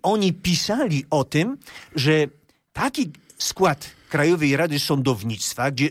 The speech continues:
zdominowany przez sędziów, em, stwarza zagrożenie, że Krajowa Rada Sądownictwa, zamiast stać na straży niezależności sądów, niezawisłości sędziowskiej, a więc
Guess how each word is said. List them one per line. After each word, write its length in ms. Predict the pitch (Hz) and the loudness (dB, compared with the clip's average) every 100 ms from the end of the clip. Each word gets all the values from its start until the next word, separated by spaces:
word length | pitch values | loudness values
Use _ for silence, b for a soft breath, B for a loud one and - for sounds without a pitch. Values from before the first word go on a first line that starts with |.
| 147 | -4
zdominowany 880 | 127 120 170 151 139 123 226 233 135 | -8 0 2 2 2 2 0 0 -2
przez 280 | - 135 - | -2 -4 -4
sędziów, 560 | 120 101 90 202 - _ B B B - | -6 -6 -4 -4 -4 _ B B B 0
em, 640 | 143 143 135 135 131 135 | 2 4 2 -2 -2 -2
stwarza 480 | - - 190 233 208 | -6 -4 -2 0 0
zagrożenie, 1000 | 135 180 240 277 262 139 110 101 107 220 b b | 0 0 0 2 2 2 -2 -2 -6 -6 b b
że 160 | 127 156 | -2 -2
Krajowa 420 | 160 147 240 254 | 0 0 2 2
Rada 240 | 214 226 202 | 0 0 0
Sądownictwa, 880 | 190 185 190 165 170 - - 98 - | 0 2 2 2 0 0 -8 -10 -8
zamiast 420 | 113 170 254 180 | -4 -2 0 -2
stać 600 | - - - 120 - - - B B B B 120 | -4 -6 -2 -2 -2 -8 -10 B B B B -4
na 120 | 156 | -2
straży 580 | - 175 185 196 147 135 B - | -2 -2 0 0 -2 -4 B -2
niezależności 960 | 151 165 156 156 135 127 214 214 - | 2 2 2 2 0 0 -2 -4 -6
sądów, 560 | - - 160 175 156 117 | -6 0 0 0 -4 -2
niezawisłości 800 | 117 127 127 135 - 196 - 151 | -2 -2 -2 -2 0 -2 0 -4
sędziowskiej, 680 | - 131 104 120 185 - 143 | -4 -4 -4 -2 -2 -2 -2
a 60 | 120 | 0
więc 220 | 139 | -2